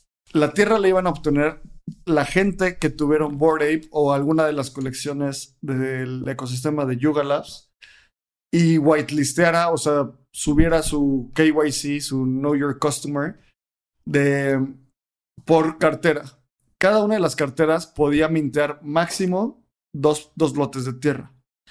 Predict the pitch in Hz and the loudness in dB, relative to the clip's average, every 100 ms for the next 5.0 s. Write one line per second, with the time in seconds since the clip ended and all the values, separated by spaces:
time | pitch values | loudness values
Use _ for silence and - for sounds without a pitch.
0 | - - 156 165 160 160 165 185 156 147 | -12 -2 0 2 2 0 2 4 2 0
1 | 196 180 156 165 170 165 165 170 160 139 | -2 0 0 0 -2 -2 -4 -6 -8 -6
2 | 135 139 151 151 143 - 143 - _ - | -4 0 2 0 -2 -8 -12 -14 _ -20
3 | - - - - - _ _ - - 160 | -14 -12 -12 -14 -20 _ _ -4 -4 -8
4 | _ 160 156 156 165 175 - 220 208 - | _ 0 0 0 -2 0 2 2 0 -8